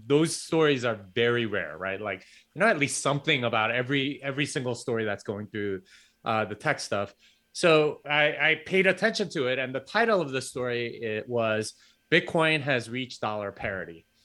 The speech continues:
And I was like, "What does that mean? I, how can something reach dollar parity?" I, I couldn't even grok that sen-, or, like, parse that sentence, right? Like, what, what is this thing? So I looked into it, found out it's a currency, and dollar parity meant that it had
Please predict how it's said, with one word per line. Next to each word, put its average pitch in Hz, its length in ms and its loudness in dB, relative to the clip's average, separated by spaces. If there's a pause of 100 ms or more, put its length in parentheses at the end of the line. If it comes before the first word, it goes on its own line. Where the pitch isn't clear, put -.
(260)
And 117 120 0
I 113 40 0
was 110 120 -4
like, 104 200 -2 (600)
"What 101 380 -2
does 160 140 4
that 139 200 2
mean? 104 340 -8
I, 131 240 0
how 160 240 -2
can 175 240 -2
something 143 520 -4
reach 123 260 -10
dollar 110 260 -2
parity?" 98 440 -8
I, 135 160 -4 (100)
I 120 40 -4
couldn't 151 320 -4
even 123 340 -4
grok 107 240 -4 (120)
that 90 200 -8
sen-, 92 200 -12
or, 107 300 -6
like, 107 240 -8 (240)
parse 127 280 0
that 90 180 -8
sentence, 90 400 -16
right? 104 120 -10
Like, 107 200 -10
what, 120 320 -2
what 127 160 -4
is 110 160 -6
this 90 160 -12
thing? 95 200 -12 (460)
So 175 120 2
I 160 40 6
looked 196 260 4
into 202 240 4
it, 165 140 4
found 160 240 0
out 160 100 2
it's 147 160 -10
a 131 40 -14
currency, 127 420 -4
and 120 180 -2
dollar 123 260 2
parity 117 360 0
meant 107 240 -8
that 104 160 -2
it 95 120 -8
had 101 200 -4